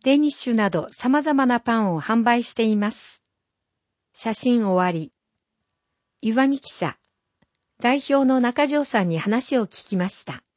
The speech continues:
中条さんの笑顔の写真が大小三枚あります。描いた夢を実現。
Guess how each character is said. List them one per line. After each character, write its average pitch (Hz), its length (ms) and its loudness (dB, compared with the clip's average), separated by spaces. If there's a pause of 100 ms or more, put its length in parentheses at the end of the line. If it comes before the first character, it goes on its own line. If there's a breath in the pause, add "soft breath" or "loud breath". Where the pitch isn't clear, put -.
(1000)
中 233 320 0
条 262 180 0
さ 220 220 0
ん 202 100 2
の 185 60 2
笑 208 180 4
顔 262 240 4
の 202 100 2
写 196 200 -2
真 190 260 -2
が 175 300 -2
大 262 260 0
小 262 260 -2
三 269 300 0
枚 190 240 2
あ 151 100 -2
り 156 120 -2
ま 156 160 -2
す。 - 320 -18 (960)
描 247 320 2
い 311 60 -4
た 254 100 2
夢 208 340 4
を 180 100 2
実 147 320 -6
現。 160 280 0